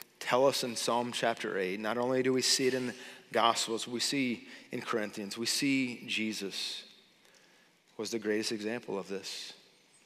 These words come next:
You see, when we have a proper perspective of who God is,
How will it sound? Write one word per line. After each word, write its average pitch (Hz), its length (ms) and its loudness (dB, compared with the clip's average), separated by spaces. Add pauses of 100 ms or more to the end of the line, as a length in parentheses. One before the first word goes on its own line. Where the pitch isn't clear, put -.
(880)
You 147 40 -4
see, 143 200 6
when 127 180 2
we 123 80 2
have 127 220 6
a 110 80 6
proper 127 480 6
perspective 113 640 0
of - 80 -4
who 120 240 -4
God 104 260 -2
is, 104 500 0